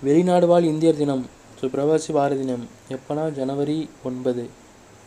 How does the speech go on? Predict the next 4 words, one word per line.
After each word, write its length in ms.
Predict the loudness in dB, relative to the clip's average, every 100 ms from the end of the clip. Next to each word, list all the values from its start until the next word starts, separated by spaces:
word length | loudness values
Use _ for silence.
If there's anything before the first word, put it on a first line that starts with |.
| -20 -20 -20 -20 -20 -20 -20 -20 -20 -20 -20 -20 -12
வெளிநாடு 520 | 0 2 2 2 2
வாழ் 240 | 4 2 2
இந்தியர் 360 | -2 2 2
தினம் 380 | 2 0 -2 -4